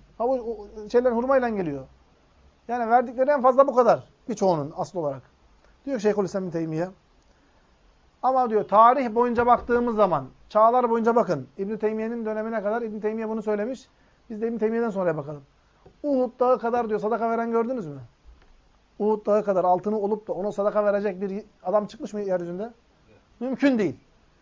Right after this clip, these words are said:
Demek ki diyor sahabenin makamına, sahabenin mertebesine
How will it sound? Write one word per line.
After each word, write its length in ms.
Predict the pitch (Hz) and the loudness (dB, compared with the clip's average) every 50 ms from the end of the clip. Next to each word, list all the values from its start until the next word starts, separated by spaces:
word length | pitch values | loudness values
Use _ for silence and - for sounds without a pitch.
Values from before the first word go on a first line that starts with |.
| _ _ _ _ _ | _ _ _ _ _
Demek 260 | 202 233 262 233 240 | -6 -4 -4 -4 -4
ki 100 | - 208 | -8 -4
diyor 140 | 208 214 202 | -4 -4 -4
sahabenin 560 | 208 - 196 208 226 233 233 240 247 262 254 | 0 2 4 4 4 4 2 0 0 0 -2
makamına, 680 | 233 226 214 202 214 208 202 196 190 175 160 165 180 - - - _ _ _ _ _ _ - _ _ | -2 -2 -2 0 2 2 2 2 -2 -4 -6 -6 -8 -12 -18 -20 _ _ _ _ _ _ -20 _ _
sahabenin 540 | _ _ - 196 214 226 226 240 240 262 254 | _ _ 2 4 4 4 4 2 -2 -2 -4
mertebesine 840 | 247 226 220 220 214 220 233 202 208 180 170 196 202 220 247 269 | -2 0 0 0 0 -2 -4 -4 -4 -6 -4 -4 -4 -4 -4 -6